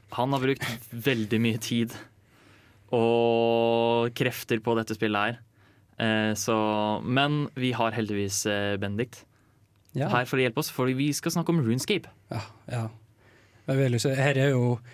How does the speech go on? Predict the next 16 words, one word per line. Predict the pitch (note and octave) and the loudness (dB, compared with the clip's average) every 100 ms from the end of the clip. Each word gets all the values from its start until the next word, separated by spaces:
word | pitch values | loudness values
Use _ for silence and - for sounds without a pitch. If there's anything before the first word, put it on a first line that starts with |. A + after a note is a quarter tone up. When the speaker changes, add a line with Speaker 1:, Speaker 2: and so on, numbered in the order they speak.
| - - | -20 -10
Speaker 2:
før | - D#3 C#3+ D3 D3+ | 0 2 4 4 0
WoW | C3+ C#3 E3 D#3 C3+ | 0 2 2 2 0
var | D3 C#3+ | 0 2
barndommen | D3 B2 A2+ A2 A2+ | 2 2 2 4 4
min, | A#2+ A#2 G#2+ - - | 4 2 -2 -12 -8
så | - C3+ | 0 2
var | B2+ | 2
jo | G#2+ | 0
på | B2+ | -2
en | |
måte | A#2+ B2 | 0 0
RuneScape | A#2+ A#2+ A2 G#2+ B2+ A2+ C#3 | 2 2 2 0 -2 -2 0
barndommen | C3+ B2 A2+ A2+ A#2+ | 2 2 2 2 4
min, | A#2 B2+ | 4 2
Speaker 1:
Ja. | A2+ - - - - - - | 0 -4 -8 -14 -18 -20 -4
Speaker 2:
og, | C3 A#2+ A#2 A#2 | 0 2 2 2